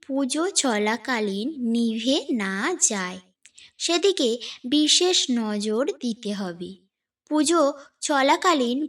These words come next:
প্রদীপ নিভে যাওয়া অমঙ্গলের সূচনা করে। এই দিন কোনোভাবেই আমাদের কাউকে কুকথা বলা উচিত নয়, কারণ এই পুজোর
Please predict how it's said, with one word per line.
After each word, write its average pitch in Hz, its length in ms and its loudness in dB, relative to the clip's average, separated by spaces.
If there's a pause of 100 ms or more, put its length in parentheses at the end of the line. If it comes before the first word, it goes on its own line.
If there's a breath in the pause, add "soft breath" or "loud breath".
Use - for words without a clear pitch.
(160)
প্রদীপ 302 500 4 (180)
নিভে 226 460 0 (100)
যাওয়া 196 440 2 (640 loud breath)
অমঙ্গলের 311 800 2 (180)
সূচনা 226 560 -2 (200)
করে। 180 320 -4 (1500 loud breath)
এই 403 100 4 (100)
দিন 240 220 2 (280)
কোনোভাবেই 262 880 0 (360)
আমাদের 233 440 2 (420 loud breath)
কাউকে 277 520 2 (340)
কুকথা 220 840 -6 (240)
বলা 196 440 -6 (300)
উচিত 202 320 -2 (120)
নয়, 190 240 -6 (520)
কারণ 302 340 4 (460 loud breath)
এই 359 120 8 (220)
পুজোর 262 440 0